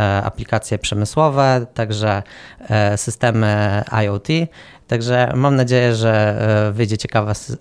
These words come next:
e, dyskusja na temat, e, różnego rodzaju, e, systemów embedded, ponieważ, e, ten temat jest, e, bardzo szeroki i mieści się w nim, e, bardzo dużo różnych, e, systemów.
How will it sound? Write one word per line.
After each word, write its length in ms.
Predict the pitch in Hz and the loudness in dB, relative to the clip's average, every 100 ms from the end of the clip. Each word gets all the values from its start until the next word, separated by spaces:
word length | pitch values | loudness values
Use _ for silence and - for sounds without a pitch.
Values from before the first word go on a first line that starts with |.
| 131 | -2
e, 200 | 113 104 | 2 2
dyskusja 480 | 104 - 117 - 107 | 0 -2 -4 0 0
na 120 | 104 | 0
temat, 460 | - 98 95 - - | 0 0 -2 -4 -4
e, 340 | 104 95 98 | 0 2 0
różnego 360 | 104 101 98 101 | 0 0 -2 -2
rodzaju, 600 | 101 104 98 98 98 95 - | -2 0 0 -2 -4 -6 -2
e, 200 | 98 95 | -2 -2
systemów 440 | - - 104 101 98 | -6 -4 -2 0 0
embedded, 400 | 101 123 117 - | 2 2 0 -2
ponieważ, 480 | 107 101 95 - - - - - | -4 -4 -4 -8 -12 -20 -20 -8
e, 260 | 110 104 104 | -2 0 2
ten 160 | 120 113 | 0 2
temat 360 | 113 101 101 | 2 0 -4
jest, 360 | 95 - - - | -8 -10 -14 -8
e, 500 | 104 101 98 98 98 | -4 -2 -2 -4 -6
bardzo 360 | 98 110 101 101 | -4 -4 -4 -4
szeroki 540 | - 117 117 - 107 | -2 -2 -2 -4 -2
i 60 | 104 | 0
mieści 320 | 101 - 107 | 0 -2 -6
się 180 | - 98 | -4 -2
w 80 | 101 | -2
nim, 320 | 98 95 101 | -2 -2 -4
e, 120 | 107 | -4
bardzo 280 | 98 104 104 | -4 -6 -6
dużo 300 | 101 98 101 | -6 -4 -4
różnych, 480 | 104 95 95 90 - | -2 -2 -4 -4 -6
e, 260 | 104 98 95 | -2 -2 -2
systemów. 540 | - - 107 95 - | -6 -4 -4 -4 -8